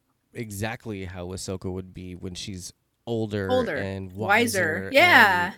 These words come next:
Speaker 1: and, yeah, has learned a lot f-, over the years, like, saw the rise and fall of the Empire, like,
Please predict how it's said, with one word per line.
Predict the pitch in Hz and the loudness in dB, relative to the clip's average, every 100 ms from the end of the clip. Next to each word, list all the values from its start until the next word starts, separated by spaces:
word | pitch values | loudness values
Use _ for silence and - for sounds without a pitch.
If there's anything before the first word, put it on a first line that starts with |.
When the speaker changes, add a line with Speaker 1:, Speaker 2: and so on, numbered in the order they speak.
| - | -14
Speaker 1:
and, | - | -18
yeah, | - 98 85 120 | -14 -12 -8 -4
has | 123 113 | -4 -6
learned | 107 123 131 120 | 2 4 6 4
a | 110 | -2
lot | 104 110 117 - _ | -6 -6 -6 -8 _
f-, | - | -10
over | 98 113 113 | -4 -2 -2
the | 110 | -4
years, | 107 113 117 113 107 113 | -6 -6 -6 -8 -10 -8
like, | 110 98 - _ - - _ _ _ _ | -8 -8 -16 _ -20 -20 _ _ _ _
saw | - - 113 | -6 -4 -2
the | 107 | -2
rise | 104 110 107 | -2 -4 -6
and | 107 | -8
fall | 113 104 | -6 -6
of | 90 | -6
the | 113 | 0
Empire, | 147 143 143 127 123 120 | 0 0 -2 -2 -2 -2
like, | 113 98 | -4 -8